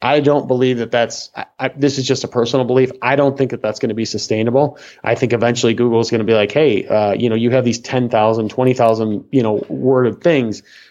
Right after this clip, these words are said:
Um, yeah, right now you might get some long tail," but I don't think that works 'cause it's so hard to navigate. And, like, I don't know.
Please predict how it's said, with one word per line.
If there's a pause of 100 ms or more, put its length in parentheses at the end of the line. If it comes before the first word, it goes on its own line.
(140)
Um,
yeah,
right
now
you
might
get
some
long
tail,"
but
I
don't
think
that
works
'cause
it's
so
hard
to
navigate. (100)
And,
like, (540)
I
don't
know.